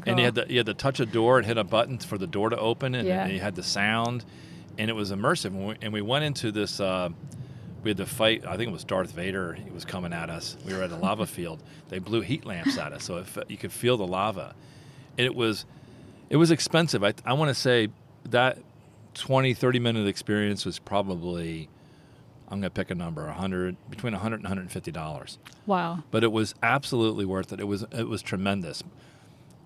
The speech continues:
Speaker 1: And, but that's just, that's sort of still yesterday's technology. The next thing that's coming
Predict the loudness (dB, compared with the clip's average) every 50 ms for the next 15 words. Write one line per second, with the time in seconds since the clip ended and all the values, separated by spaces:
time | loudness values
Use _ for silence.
0 | -20 -20 -20 -8 -2 0 0 0 -2 -4 -4 -2 2 2 2 2 2 2 4 4
1 | 4 4 2 -4 -8 -2 0 0 0 2 2 4 4 4 4 2 0 0 0 2
2 | 4 4 4 4 2 0 0 0 0 0 0 0 -2 0 0 0 0 0 0 -2
3 | -4 -6 -6 -6 -4 -4 -4 -4 -6 -6 -4 -4 -2 -2 -2 -4 -4 -6 -4 -4
4 | -2 -2 -2 -4 -8 -12 -16